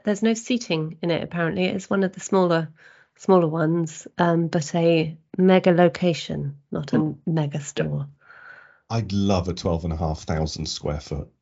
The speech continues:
Speaker 3: Greggs, though. That would just
Speaker 1: Well,
Speaker 3: be
Speaker 1: we did get excited, didn't we, in
Speaker 3: Yeah.
Speaker 1: the E G office? We're like, "Yeah, we're all gonna go to Greggs."
Speaker 3: Buy
Speaker 1: And
Speaker 3: the
Speaker 1: I
Speaker 3: dining
Speaker 1: wanted,
Speaker 3: rooms.
Speaker 1: I wanted to do the interview there. I was like, "We can do it in the mega store." And they're like, "Mm-mm.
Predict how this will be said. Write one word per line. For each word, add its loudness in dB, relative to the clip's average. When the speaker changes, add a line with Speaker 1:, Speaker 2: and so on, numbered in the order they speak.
Speaker 3:
Greggs, -4
though. -10
That -4
would -4
just 6
Speaker 1:
Well, 10
Speaker 3:
be -6
Speaker 1:
we 6
did 2
get 4
excited, -2
didn't -4
we, 2
in 2
Speaker 3:
Yeah. -2
Speaker 1:
the -2
E -2
G -2
office? -4
We're -6
like, -8
"Yeah, 0
we're 2
all 2
gonna 4
go 2
to -4
Greggs." 4
Speaker 3:
Buy 8
Speaker 1:
And 8
Speaker 3:
the 6
Speaker 1:
I 4
Speaker 3:
dining 8
Speaker 1:
wanted, 6
Speaker 3:
rooms. 4
Speaker 1:
I 4
wanted -2
to -20
do -6
the -6
interview -6
there. -4
I -4
was -8
like, -4
"We -8
can -4
do -4
it -2
in -4
the -4
mega 0
store." -2
And -2
they're -2
like, -6
"Mm-mm. -6